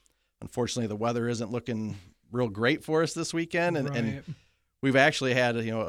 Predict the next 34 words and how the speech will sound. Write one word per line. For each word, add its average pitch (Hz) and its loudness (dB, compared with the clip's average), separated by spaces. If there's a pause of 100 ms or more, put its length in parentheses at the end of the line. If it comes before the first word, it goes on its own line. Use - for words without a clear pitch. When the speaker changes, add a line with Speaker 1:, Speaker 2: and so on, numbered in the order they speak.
(340)
Speaker 1:
a, 101 -12
a 110 -10
great 120 -6 (800)
fall 120 -2
season 113 -4
of 95 -8
weather, 101 -4
you 92 -6
know, 92 -8
not 104 -4
much 113 -6
rain, 123 -2 (540)
um, 90 -6 (160)
really 120 -2
nice 113 -2
temps, 131 -2
and 107 -8
this 113 -6
is 101 -10
gonna 113 -4
be 110 -2
our 110 0
first 117 -6
exposure 110 -4
to 107 -10
cold 107 -4
weather 104 -2
golf, 104 2
and, 101 -6
and 110 -4
it 101 -4
will 117 -2
affect 113 -4
scores. 131 -6